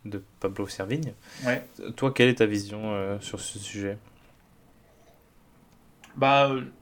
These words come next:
Speaker 2: Euh, j'ai une vision au départ, euh, naïve, un peu comme tout le monde en, en, en lisant son, son bouquin, parce que t'as un, t'as un, c'est, c'est assez bien écrit, puis c'est, c'est rédigé pour, euh, un grand public. Puis moi, mon réflexe, c'était d'aller voir les papiers qu'il citait, euh,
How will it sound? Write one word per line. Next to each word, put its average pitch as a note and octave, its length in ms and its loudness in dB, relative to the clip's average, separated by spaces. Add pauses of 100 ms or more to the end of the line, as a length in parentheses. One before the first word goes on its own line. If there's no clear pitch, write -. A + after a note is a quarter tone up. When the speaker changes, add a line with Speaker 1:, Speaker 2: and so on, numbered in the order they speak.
(200)
Speaker 2:
Euh, B2 300 2
j'ai B2 120 -4
une C#3 160 0
vision D3 280 -2
au C#3+ 40 -2
départ, C3+ 400 4
euh, B2 60 2
naïve, C3+ 420 2
un A2+ 80 0
peu C#3+ 200 -4
comme B2+ 200 -4
tout A#2+ 120 -12
le A#2 60 -4
monde C#3 200 -2
en, A#2 300 -2
en, A#2+ 260 -4
en B2+ 80 -2
lisant B2+ 260 -2
son, B2+ 280 -6
son B2 120 -10
bouquin, A#2+ 420 -4
parce A#2+ 180 -6
que B2+ 100 -6
t'as A#2+ 180 -6
un, A2+ 220 -4
t'as A2+ 180 -4
un, A#2 80 -4 (120)
c'est, - 280 -10
c'est A#2 260 -8
assez A#2 280 -2
bien B2+ 180 -2
écrit, D#3 500 -10
puis - 120 -16
c'est, A#2+ 240 -8
c'est A#2 160 -12
rédigé A#2 320 -6
pour, - 260 -10
euh, A#2 100 -10 (360)
un B2+ 120 2
grand C3 140 2
public. D3 480 -2
Puis A#2+ 300 -8 (260)
moi, D3+ 180 8
mon C#3 120 4
réflexe, C#3+ 400 2
c'était B2+ 260 -4
d'aller A#2+ 240 2
voir B2+ 280 2
les A#2 100 -4
papiers B2+ 380 -4
qu'il B2+ 120 -12
citait, C3+ 560 -4 (240)
euh, G#2+ 880 -4